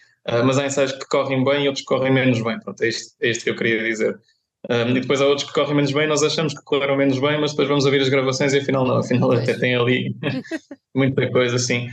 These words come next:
Speaker 1: Eu acho que é importante nós não irmos com aquela coisa de, "Ah, queremos produzir, queremos fazer música, queremos, eh, pronto, tirar daqui alguma coisa que se aproveite." Eh, eu acho que vamos por gosto e isso acaba por ser, era o que a Sofia estava a dizer, nós queremos
Speaker 2: Uhum.
Speaker 1: ir tocar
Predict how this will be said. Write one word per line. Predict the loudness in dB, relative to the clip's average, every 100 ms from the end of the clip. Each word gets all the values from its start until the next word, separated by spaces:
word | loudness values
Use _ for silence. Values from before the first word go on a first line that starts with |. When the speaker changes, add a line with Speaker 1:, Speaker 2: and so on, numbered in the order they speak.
| -16 _
Speaker 1:
Eu | -2 -2
acho | -2
que |
é | -4
importante | -2 -2 -2 0
nós | 0 2
não | 2
irmos | 2 2 0
com |
aquela | -2 0 0
coisa | 2 2 2 4
de, | 4 4 4 4 2 2
"Ah, | -2
queremos | -2 -2 -2
produzir, | 0 0 0 0 0 0
queremos | -2 -2
fazer | -2 0 0
música, | 0 0 -2 -4
queremos, | -4 -2 0 -2 -4
eh, | -2 0 0 -2 -8 -4
pronto, | -2 -2 -6 -6
tirar | -2 -2
daqui | -2 0
alguma | 0 0 0
coisa | 0 0
que | -2
se | -2
aproveite." | 0 2 2 0 -6 -6
Eh, | -2 2
eu | 2
acho | 0
que | -2
vamos | -2 0
por | 0
gosto | 2 2 -2 -6 -2
e | -2
isso | -2 -2 -2
acaba | 0 0 0
por | -2
ser, | 0 2
era | 2 0
o |
que | -2
a |
Sofia | -2 0
estava | 0
a | 2
dizer, | 2 2
nós | 0
queremos | 0 2 2
Speaker 2:
Uhum. |
Speaker 1:
ir | 0
tocar | -2 -4 -4